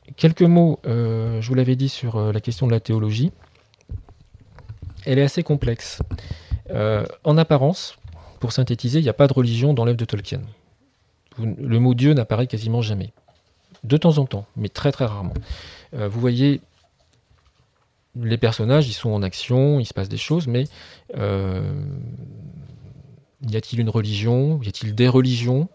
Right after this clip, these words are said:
Ça n'est pas vraiment clair. En fait, il y en a. Euh, d'abord, les orques ont une religion, leur dieu, c'est Sauron. Manifestement, ça, ça apparaît à quelques endroits. Euh, après, mais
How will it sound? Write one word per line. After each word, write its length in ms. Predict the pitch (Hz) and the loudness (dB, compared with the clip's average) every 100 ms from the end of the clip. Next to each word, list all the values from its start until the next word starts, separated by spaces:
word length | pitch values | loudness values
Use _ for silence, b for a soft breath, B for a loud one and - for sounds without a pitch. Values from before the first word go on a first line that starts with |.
| b b b - | b b b -10
Ça 140 | 104 | -6
n'est 80 | 104 | -2
pas 140 | 131 | 0
vraiment 240 | 127 120 110 | 2 2 0
clair. 340 | - 92 - B B B B 110 - | -4 -8 -10 B B B B -12 -6
En 100 | 123 | 0
fait, 240 | 208 - | 0 2
il 40 | 151 | 0
y 20 | |
en 100 | 131 | 0
a. 120 | 95 _ _ _ - - | -2 _ _ _ -20 -8
Euh, 220 | 110 101 98 | -4 -2 2
d'abord, 260 | 113 151 | 4 4
les 180 | 113 120 | 4 4
orques 200 | 170 - | 4 4
ont 60 | 120 | 0
une 100 | 110 | 2
religion, 400 | 104 107 131 151 | -2 0 2 4
leur 160 | 101 | 2
dieu, 160 | 104 147 | 2 2
c'est 140 | - | 0
Sauron. 280 | - 101 87 _ _ _ _ _ _ | -4 -4 -4 _ _ _ _ _ _
Manifestement, 680 | 113 110 107 113 - 123 139 | -4 -4 -2 -4 0 2 2
ça, 220 | - 139 | 2 0
ça 160 | 139 104 | 0 -2
apparaît 340 | 101 107 123 | -2 -2 -2
à 60 | 113 | -2
quelques 320 | 104 - 104 | -4 -6 -4
endroits. 260 | 98 90 95 _ B B B B B B B 175 | -4 -6 -10 _ B B B B B B B -6
Euh, 960 | 95 92 95 95 95 98 90 90 131 156 - _ _ _ _ _ _ _ _ _ _ _ _ _ _ _ _ _ _ _ | -2 -2 -2 -2 -4 -4 -8 -10 -12 -14 -18 _ _ _ _ _ _ _ _ _ _ _ _ _ _ _ _ _ _ _
après, 440 | 117 120 - 165 254 - _ _ _ _ _ - | -4 -2 2 2 0 -10 _ _ _ _ _ -8
mais 500 | 123 123 156 180 | -2 4 6 4